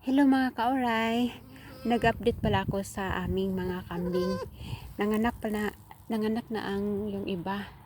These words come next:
Ito yun siya, yung, ah, old nanny. Nanganak siya, ano siya, yung anak niya, ah, kambal,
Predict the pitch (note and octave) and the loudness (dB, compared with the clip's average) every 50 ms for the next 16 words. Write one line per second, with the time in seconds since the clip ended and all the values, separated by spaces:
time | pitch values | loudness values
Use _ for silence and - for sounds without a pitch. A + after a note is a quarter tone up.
0 | - - G3+ - - G3+ G3 G3 G3 F#3+ - - - - F3+ F#3+ G#3 G3 F#3+ F#3 | -14 -14 -14 -10 -8 -6 -4 -4 -4 -6 -6 -6 -4 -4 -2 -2 -2 -2 -2 -2
1 | F#3 F3+ F3 - - - - - - - - - - - - - - - - F#3 | -4 -4 -6 -8 -12 -12 -12 -12 -12 -14 -16 -16 -18 -18 -16 -16 -12 -6 -4 -2
2 | F#3 F#3 F3+ - - - F#3+ F#3+ F3 F3+ F#3+ F#3+ F#3+ F#3 F#3 F3+ F#3 F#3+ G3+ A3 | -2 -2 -2 -2 0 0 0 0 0 0 -2 0 0 0 0 0 0 -2 0 0
3 | A3+ G#3+ G#3 G3 G3 G3 F#3 F3 - - - - G3 F#3+ F#3 F#3 F#3 F3+ - F3 | 0 0 0 0 0 0 -2 -2 -4 -6 -6 -2 -2 0 0 0 -2 -2 -4 -4
4 | F3+ F3+ F#3 F3+ - - F3+ E3 D3+ D3+ D#3 F#3 F#3+ F#3 F3 F3+ F#3+ F#3 F3+ - | -4 -4 -6 -6 -8 -8 -8 -6 -6 -4 -4 -4 -2 -2 -2 -4 -4 -6 -6 -6
5 | - F#3+ F#3+ F#3 F3+ F#3 - - - - - - - - - - - - - - | -4 -4 -4 -4 -4 -6 -10 -12 -16 -16 -16 -16 -16 -16 -16 -16 -16 -18 -18 -16
6 | - - F#3+ F#3 F#3 F3+ F3 E3+ E3+ - - - - G3 F#3 F#3 F3+ F3+ F3 F#3 | -12 -6 -4 -2 -2 -2 -2 -4 -6 -8 -12 -10 -6 -6 -4 -4 -4 -2 0 0
7 | F3+ F3+ E3+ F3 | 0 -2 -4 -6